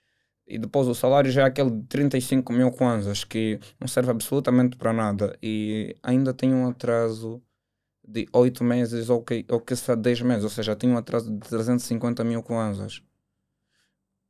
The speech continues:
Essa pessoa levanta pela manhã, ah, que tipo, eh, de atitude, qual é a motivação que ele tem para ir trabalhar?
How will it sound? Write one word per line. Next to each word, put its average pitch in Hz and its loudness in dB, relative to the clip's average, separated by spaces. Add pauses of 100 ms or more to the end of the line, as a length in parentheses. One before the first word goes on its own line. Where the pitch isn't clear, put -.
(800)
Essa 143 -4
pessoa 120 0
levanta 104 -4
pela 95 -16
manhã, 92 -8 (140)
ah, 98 -4
que 139 -6 (260)
tipo, 139 -6 (340)
eh, 107 -2
de 101 -4
atitude, 107 -6
qual 135 0
é - 2
a 127 2
motivação 113 0
que 123 -6
ele 123 -2
tem 123 -2
para 120 -4
ir 120 -4
trabalhar? 110 -6